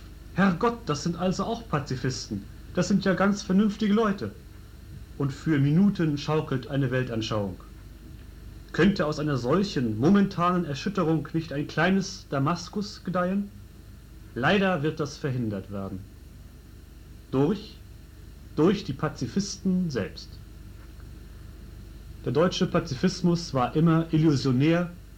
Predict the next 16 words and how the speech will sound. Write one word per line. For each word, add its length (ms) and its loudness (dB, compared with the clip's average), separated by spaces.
verschwärmt, 760 0
gesinnungsbesessen, 1080 2
argwöhnisch 800 2
gegen 180 0
die 80 0
Führer, 540 2
die 120 6
sich 240 0
dieser 260 4
Mittel 300 2
bedienten. 520 -4
Er 100 0
war 280 4
Weltanschauung, 720 0
Religion, 560 4
Dogmatik, 640 0